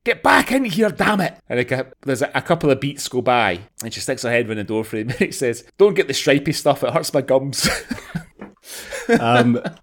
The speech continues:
Speaker 2: so, over the last week, I have watched this
Speaker 1: <laughs>
Speaker 2: twice, and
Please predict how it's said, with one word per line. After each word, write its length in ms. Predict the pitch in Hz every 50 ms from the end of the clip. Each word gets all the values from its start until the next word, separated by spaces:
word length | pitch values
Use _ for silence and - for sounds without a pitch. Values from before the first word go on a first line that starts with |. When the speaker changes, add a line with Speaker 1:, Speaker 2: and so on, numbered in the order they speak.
| _ - -
Speaker 2:
so, 420 | - - - - 170 147 127 117 110 135
over 220 | 156 160 165 196
the 60 | 185 190
last 280 | 185 165 156 135 -
week, 300 | 120 113 98 82 - - -
I 160 | - 104 110 113
have 180 | 117 110 -
watched 300 | 104 104 104 - 170 160
this 180 | 160 92 - 160 156
Speaker 1:
<laughs> 40 |
Speaker 2:
twice, 520 | 139 - - 101 78 - - - - - - _ _ -
and 380 | 107 101 95 95 98 98 -